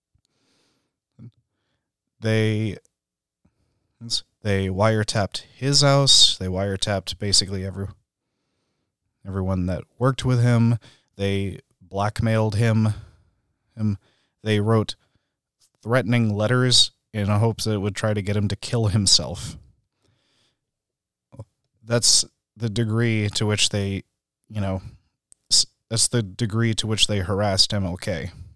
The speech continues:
And even aside from that was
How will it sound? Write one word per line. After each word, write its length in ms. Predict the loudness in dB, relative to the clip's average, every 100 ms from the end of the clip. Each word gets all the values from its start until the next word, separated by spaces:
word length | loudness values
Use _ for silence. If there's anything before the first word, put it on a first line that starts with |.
| -20 _ _ _ _ _ _ -18 -2
And 100 | 2
even 200 | 4 4
aside 340 | 4 4 0
from 140 | 0 2
that 280 | 2 0
was 380 | -6 -6 0 0